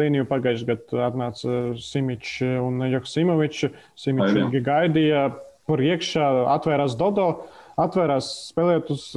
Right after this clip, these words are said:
Speaker 1: dabīgā seguma laukumiem. Iespējams, tas ir iemesls, kas var Liepājas spēli uzlabot, bet, eh, visi jau gaida, kad pāries uz dabīgā seguma laukumiem, kas, eh, šobrīd īstenībā tā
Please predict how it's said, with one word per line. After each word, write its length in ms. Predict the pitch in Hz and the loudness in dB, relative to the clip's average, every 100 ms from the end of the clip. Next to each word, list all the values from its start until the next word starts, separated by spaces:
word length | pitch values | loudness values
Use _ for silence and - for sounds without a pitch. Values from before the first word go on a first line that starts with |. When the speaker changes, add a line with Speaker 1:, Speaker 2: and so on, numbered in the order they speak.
| 123 | 0
Speaker 1:
dabīgā 420 | 160 175 156 135 | 2 2 2 0
seguma 380 | - 156 139 135 | 0 0 2 2
laukumiem. 460 | 139 127 135 127 160 | 2 2 0 2 0
Iespējams, 340 | 175 143 123 - | 0 -4 -4 -2
tas 200 | 143 - | -2 0
ir 100 | 131 | 0
iemesls, 360 | 131 127 - 113 | 0 0 -4 -6
kas 160 | - - | -6 -4
var 120 | 127 | -2
Liepājas 460 | 123 131 - 131 - | 0 0 0 -2 -4
spēli 240 | - 131 135 | -2 0 2
uzlabot, 380 | 156 143 139 131 | 2 0 0 0
bet, 160 | - | 0
eh, 80 | 160 | 2
visi 300 | 196 214 131 | 2 2 0
jau 100 | 120 | 0
gaida, 420 | 127 131 123 117 110 _ - - - | 2 2 2 -2 -6 _ -20 -16 -6
kad 160 | 131 | -4
pāries 400 | - 151 143 135 | 0 2 2 0
uz 140 | 135 123 | -2 0
dabīgā 400 | 156 139 131 135 | 0 0 0 0
seguma 440 | - 160 143 139 | 0 0 0 2
laukumiem, 580 | 139 170 175 165 160 147 | 2 2 2 0 2 0
kas, 240 | 151 127 - | -2 -2 0
eh, 160 | 139 | 0
šobrīd 440 | 127 - 170 151 139 | 0 0 2 2 2
īstenībā 440 | 156 156 135 131 | 0 0 0 0
tā 120 | 123 | 0